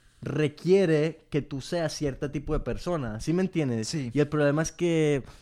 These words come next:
Speaker 1: me parece que llegan y asumen ese rol, como que listo, yo voy a ser rey de la casa, y todo el mundo como, ok, listo. Pero entonces después no hacen las funcionalidades que un rey tiene que hacer. ¿Sí me entiendes? Que un rey, un rey debería estar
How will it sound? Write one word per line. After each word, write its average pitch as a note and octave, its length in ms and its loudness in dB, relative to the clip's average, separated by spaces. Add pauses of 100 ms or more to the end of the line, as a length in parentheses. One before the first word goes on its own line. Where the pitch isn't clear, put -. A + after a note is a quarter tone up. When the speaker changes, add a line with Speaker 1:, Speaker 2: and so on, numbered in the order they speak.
(160)
Speaker 1:
me D3 180 2
parece C3+ 580 0
que A#2 420 2
llegan D#3+ 380 4
y C3 60 2
asumen F3 520 0
ese B2+ 240 -2
rol, A2+ 280 -4
como A#2+ 220 -8
que A#2 120 -8
listo, B2 520 -6 (220)
yo B2+ 220 -2
voy D3+ 80 4
a D#3 40 2
ser D#3 180 -6
rey D#3+ 140 -2
de D3+ 100 0
la D#3+ 100 -2
casa, D3+ 260 -4
y A#2+ 40 -8
todo B2+ 140 -2
el C3+ 40 -2
mundo D3 200 -4
como, C3 200 -8
ok, B2+ 260 -6 (520)
listo. B2+ 500 -4 (300)
Pero F3 160 4
entonces D#3 300 0
después D3 300 -2
no D#3 220 -2
hacen D#3+ 320 0
las C#3+ 140 0
funcionalidades C3+ 840 0
que C3 200 -4
un A#2+ 120 0
rey C#3 220 4
tiene C#3+ 440 4
que - 100 2
hacer. C3 480 2 (240)
¿Sí - 120 0
me D3 100 12
entiendes? D#3 360 6
Que C3 100 -2
un B2 160 4
rey, C3+ 400 4 (260)
un B2+ 140 0
rey C3+ 220 2
debería B2 300 0
estar B2+ 460 -6